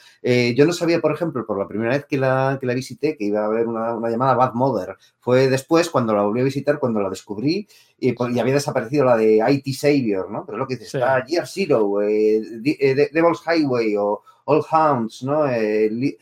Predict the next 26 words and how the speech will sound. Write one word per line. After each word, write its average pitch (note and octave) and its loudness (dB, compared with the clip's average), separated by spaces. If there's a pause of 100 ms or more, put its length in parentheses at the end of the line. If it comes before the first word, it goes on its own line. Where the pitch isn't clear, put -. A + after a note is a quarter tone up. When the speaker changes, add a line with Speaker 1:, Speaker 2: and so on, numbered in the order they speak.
(140)
Speaker 1:
un D3 0
par E3 4
de E3 4
ellas, E3+ 0
porque A#2+ 2
el, G#2 -4
tanto A#2 -4
el - -12
guion C3 -6
como D#3 -2
el D#3 0
dibujo D3 0
las C3+ 0
hace C#3+ 0
Cary A2+ 0
Andrews, A2+ 0
¿no? C#3 -2
Little C3+ 0
Speaker 2:
Eso C3 0
Speaker 1:
Fish C#3 0
Speaker 2:
es, B2+ -2 (140)
Speaker 1:
Maniacs B2 -4
Speaker 2:
las, - -12 (220)
Speaker 1:
y C3 4
Erratic, C3+ 2
¿no? D#3 -10